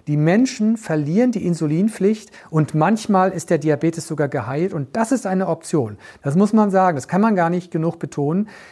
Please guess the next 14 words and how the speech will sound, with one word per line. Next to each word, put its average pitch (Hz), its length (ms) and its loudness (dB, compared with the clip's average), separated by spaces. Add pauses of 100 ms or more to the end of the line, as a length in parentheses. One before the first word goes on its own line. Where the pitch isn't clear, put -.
(240)
dass 196 220 -2
wir 208 260 4
mithilfe 226 500 0
der 226 120 0
Formula-Diät 165 560 0
und 131 100 -8
der 127 80 -4
modernen 165 480 0
Ernährungstherapie 143 840 -4
Diabetes 135 420 -4
Typ 185 180 -8
zwei 156 220 -4
heilen 165 320 -2
können. 135 260 -8